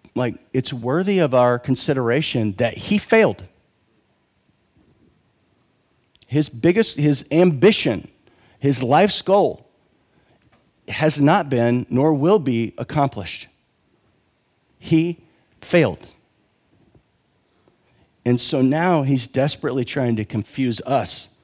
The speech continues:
that we might fail. And you put that in comparison to God, who's accomplished everything he ever set out to accomplish.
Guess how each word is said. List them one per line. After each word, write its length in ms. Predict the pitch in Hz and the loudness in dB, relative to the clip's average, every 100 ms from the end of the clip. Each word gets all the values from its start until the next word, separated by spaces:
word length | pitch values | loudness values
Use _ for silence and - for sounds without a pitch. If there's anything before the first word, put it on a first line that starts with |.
| _ _ - | _ _ -6
that 200 | 107 101 | -4 0
we 160 | 139 | 4
might 300 | 139 110 92 | 4 4 0
fail. 400 | - 107 90 - - _ _ _ _ - - _ _ _ _ _ _ | -10 -12 -12 -16 -20 _ _ _ _ -20 -20 _ _ _ _ _ _
And 140 | 117 120 | -2 0
you 100 | 131 | -2
put 280 | - 165 - | -4 -4 0
that 440 | 131 123 - _ | 2 0 -2 _
in 160 | 117 117 | -2 -2
comparison 840 | 131 117 - 165 156 - 135 110 | -2 -4 0 2 2 0 -2 -2
to 140 | - | -4
God, 400 | 104 117 143 131 | -8 -6 -4 -4
who's 220 | 113 135 117 | -6 -10 -10
accomplished 640 | - 135 135 123 117 - - | -10 -10 -8 -8 -8 -10 -10
everything 520 | 117 151 - 139 143 - | -8 -8 -4 -4 -4 -8
he 180 | - - | -14 -10
ever 320 | 104 113 135 - _ | -8 -6 -8 -10 _
set 260 | - 92 | -10 -6
out 300 | 95 104 - - | -4 -6 -8 -10
to 120 | 101 | -10
accomplish. 640 | - 104 92 92 - - | -8 -10 -10 -12 -14 -16